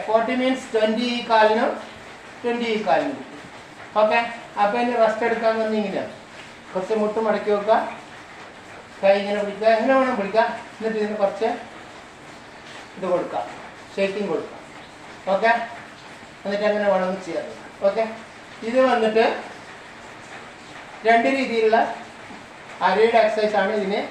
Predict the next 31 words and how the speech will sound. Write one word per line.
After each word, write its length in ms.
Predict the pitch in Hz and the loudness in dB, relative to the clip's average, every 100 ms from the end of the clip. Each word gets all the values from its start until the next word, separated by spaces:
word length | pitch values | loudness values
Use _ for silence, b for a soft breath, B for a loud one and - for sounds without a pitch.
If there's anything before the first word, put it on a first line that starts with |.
| 190 | -4
ഇതിനെ 180 | 190 196 | -2 0
കൊണ്ട് 140 | 214 220 | 0 2
ഗുണം 200 | 202 - - - - - | 2 0 -2 -10 -16 -4
നമ്മളെ 220 | 180 190 196 | 0 2 2
ബെല്ലി 240 | 208 208 220 | 0 0 2
ഫാറ്റ്, 240 | 214 - 185 | 2 2 4
വയറിൻ്റെ 420 | 180 180 196 208 202 - 190 | 4 6 4 4 4 4 0
തടിപ്പ്, 300 | 185 185 208 190 | -2 2 4 4
ഉള്ളിലുള്ള, 340 | 202 202 196 185 - - - - - - | 4 2 4 2 0 -8 -16 -16 -6 4
ആ, 20 | 180 185 185 | 6 6 4
കട്ട് 180 | 196 190 196 | 2 2 2
ചെയ്തിട്ടുണ്ടല്ലോ 480 | 180 190 180 156 - - - | 2 2 2 0 -4 -8 -4
മാംസം, 380 | 185 190 190 185 - - - - - - - | 0 2 2 0 -2 -8 -16 -16 -16 -16 -2
ഏ, 100 | 190 185 | 0 2
ഫെ-, 280 | 208 214 220 220 | 2 0 0 4
ഫാറ്റ്, 340 | 214 - 180 - - 196 | 6 6 0 -6 -8 -6
നമ്മളെ 220 | 185 202 | 0 4
വയറിൻ്റെ 300 | 196 202 220 214 | 6 4 2 0
ഉള്ളിലുള്ള 320 | 233 226 214 208 | 0 2 2 4
ഫാറ്റ്, 320 | 185 180 202 254 - - - | 2 2 -2 -4 -8 -14 0
പുറത്തെ 300 | 190 190 226 220 | 2 4 2 4
ഫാറ്റൊക്കെ 400 | 196 196 208 220 | 4 4 0 0
പോകും. 180 | 143 - - - - 196 | -2 -8 -12 -16 -4 0
ഓക്കെ, 140 | 208 226 | 2 4
അതുപോലെ 280 | 214 208 214 208 | 4 6 4 2
നമ്മളെ 200 | 190 208 214 | 0 0 0
ഈ 20 | 220 - - - | -4 -10 -14 2
വയറ് 260 | 175 196 208 196 | 4 4 4 2
നല്ല 160 | 196 226 - - - - | 4 2 0 -8 -12 0
ടൈറ്റ് 280 | 190 190 175 | 2 2 0
ആവും. 120 | - | -6